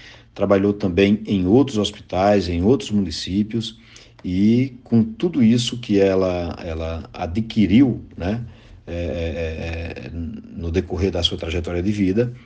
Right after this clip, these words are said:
naturalmente ela vai utilizar para fazer o bom serviço, assim como o Ivo vinha fazendo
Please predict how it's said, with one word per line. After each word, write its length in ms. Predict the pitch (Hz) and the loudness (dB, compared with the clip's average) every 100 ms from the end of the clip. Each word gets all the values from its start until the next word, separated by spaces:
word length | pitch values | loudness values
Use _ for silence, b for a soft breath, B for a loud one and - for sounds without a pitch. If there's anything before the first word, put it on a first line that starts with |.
| B | B
naturalmente 580 | 90 110 123 117 90 98 | 0 2 4 2 -2 -2
ela 100 | 104 | -2
vai 140 | 98 101 | 0 0
utilizar 580 | 101 110 82 87 98 123 B B B B - | 0 -2 0 0 -2 -6 B B B B -6
para 240 | 87 90 | -2 -2
fazer 240 | - 95 90 | 0 0 0
o 80 | |
bom 180 | 87 98 | 0 0
serviço, 600 | 107 - 87 82 113 113 | 2 2 2 2 0 -2
assim 160 | 82 82 | -6 -8
como 240 | 87 85 | -6 -4
o 40 | 85 | -2
Ivo 140 | 80 | -2
vinha 160 | 85 82 | -4 -6
fazendo 580 | 90 82 82 90 95 | -6 -6 -6 -6 -6